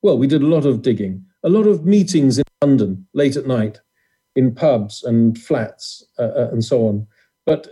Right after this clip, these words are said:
if finally we found the information we needed,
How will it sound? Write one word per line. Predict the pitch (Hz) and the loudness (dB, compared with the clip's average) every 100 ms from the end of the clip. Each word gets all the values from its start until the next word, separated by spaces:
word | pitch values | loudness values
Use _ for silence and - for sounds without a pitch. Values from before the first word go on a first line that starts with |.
| - | -2
if | 196 185 - - _ _ - - 175 | -2 -2 -8 -20 _ _ -20 -20 -20
finally | - 208 202 196 160 143 | -4 -2 2 4 4 4
we | 143 | 2
found | 135 165 147 135 | 0 0 2 2
the | |
information | 135 - 147 127 113 120 | 2 0 -2 -2 0 0
we | 120 | 2
needed, | 120 117 101 101 | 4 2 0 -6